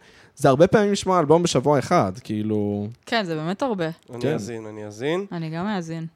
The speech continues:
Speaker 1: אני,
Speaker 3: למרות
Speaker 1: אני
Speaker 3: שכן, זה מצחיק, זה קצת כזה לתווך, אה,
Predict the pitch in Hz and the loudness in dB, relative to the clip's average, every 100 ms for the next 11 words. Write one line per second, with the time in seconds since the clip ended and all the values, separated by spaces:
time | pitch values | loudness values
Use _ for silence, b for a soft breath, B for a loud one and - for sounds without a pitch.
0 | _ - 110 110 107 - - 117 147 123 | _ -6 -4 -2 0 0 0 0 -2 -2
1 | 120 - 117 107 - 123 - 135 120 110 | -4 -8 -12 -12 -8 -6 -4 -4 -4 -2
2 | 113 117 113 117 | -4 -4 -6 -6